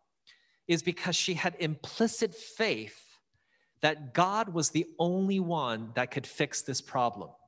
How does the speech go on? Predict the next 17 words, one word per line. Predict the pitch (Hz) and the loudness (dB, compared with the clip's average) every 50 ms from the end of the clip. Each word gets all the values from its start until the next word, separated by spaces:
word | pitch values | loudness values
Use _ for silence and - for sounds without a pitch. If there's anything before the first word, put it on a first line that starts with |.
| _ _ _ _ _ | _ _ _ _ _
She | - - - 180 | -6 0 2 4
wasn't | 180 226 233 - 294 | 4 4 4 2 0
gonna | 262 285 254 220 | 2 2 2 4
take | - - 208 185 160 | 4 2 0 2 2
matters | 170 160 156 156 151 139 127 | 4 4 4 4 2 0 -2
into | 143 127 - 147 | -4 -2 0 0
her | 139 135 | 2 2
own | 127 123 | 2 0
hands. | 110 107 117 110 120 147 - | -2 -4 -6 -6 -6 -6 -6
She | - - 220 | -4 -2 0
wasn't | 269 247 - 233 | 0 -2 -2 -2
gonna | 202 196 170 156 | -4 -4 -4 -4
do | 131 151 156 | -2 -2 -2
this | 147 139 - | -2 -2 -2
on | 139 127 | -2 -4
her | 120 120 120 | -4 -2 -2
own. | 120 123 147 175 175 | -2 -2 -4 -6 -8